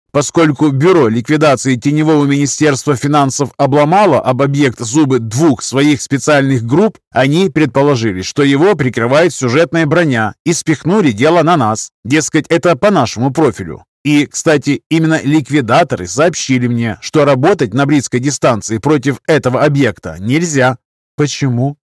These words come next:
"Этого они не уточнили. Но мне известно, что никто из тех, кто подобрался к объекту слишком близко, на базу уже не вернулся. Они настаивают на снайперском выстреле, но их собственные снайперы оказались бесполезны".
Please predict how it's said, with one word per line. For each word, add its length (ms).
"Этого 420
они 240
не 100
уточнили. 680
Но 140
мне 320
известно, 520
что 240
никто 360
из 280
тех, 280
кто 260
подобрался 640
к 80
объекту 440
слишком 520
близко, 520
на 180
базу 440
уже 260
не 120
вернулся. 560
Они 240
настаивают 640
на 240
снайперском 720
выстреле, 560
но 140
их 240
собственные 600
снайперы 500
оказались 580
бесполезны". 760